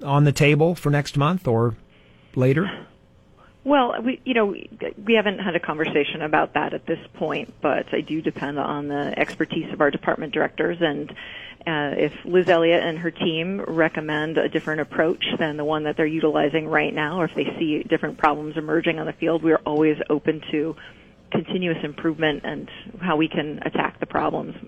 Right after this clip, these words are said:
Speaker 2: the most successfully. Uh, but right now that means dedicated crews out there, um, monitoring the streets, doing the work.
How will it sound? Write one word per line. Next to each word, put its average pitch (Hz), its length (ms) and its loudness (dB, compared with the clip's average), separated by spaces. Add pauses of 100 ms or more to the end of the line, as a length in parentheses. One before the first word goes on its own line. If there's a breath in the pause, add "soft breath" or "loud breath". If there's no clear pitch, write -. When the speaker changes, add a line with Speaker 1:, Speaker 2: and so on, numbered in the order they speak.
(100)
Speaker 2:
the 160 80 0
most 151 280 -4
successfully. - 760 -2 (300 loud breath)
Uh, 156 140 0
but 151 140 4
right 156 180 6
now 165 100 0
that 160 140 2
means 151 240 -8
dedicated 143 520 0
crews 156 320 0 (120)
out 135 240 -2
there, 151 280 0 (440 loud breath)
um, 139 360 -8 (140)
monitoring 156 540 -2
the 147 100 -10 (140)
streets, 147 360 -4 (160)
doing 147 280 -2
the 143 60 -6
work. 151 360 2